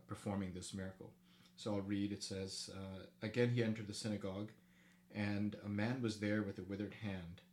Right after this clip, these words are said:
And they watched Jesus to see whether he would heal him on the Sabbath, so they might accuse him. And he said to the man with the withered hand, 'Come here.'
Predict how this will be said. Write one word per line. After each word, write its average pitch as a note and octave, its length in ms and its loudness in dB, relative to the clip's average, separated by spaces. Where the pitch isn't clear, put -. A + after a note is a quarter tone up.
And G2 160 -2
they G2+ 100 0
watched G#2+ 360 -2
Jesus F#2+ 360 2
to G#2+ 100 -6
see A2+ 280 0
whether G#2 220 2
he G#2 120 -2
would G2 160 -2
heal A#2+ 240 2
him F#2+ 220 -2
on F#2 100 -6
the F#2 80 -12
Sabbath, G2+ 400 -2
so - 140 -2
they A2+ 180 4
might G2+ 240 4
accuse A#2 380 -2
him. - 180 -10
And G#2 380 4
he C3 160 -2
said B2 260 2
to B2 80 -4
the G#2 80 0
man G2 440 -2
with G#2+ 160 0
the G#2 60 -4
withered G2+ 320 0
hand, F#2+ 400 -6
'Come A2+ 200 0
here.' G#2+ 300 0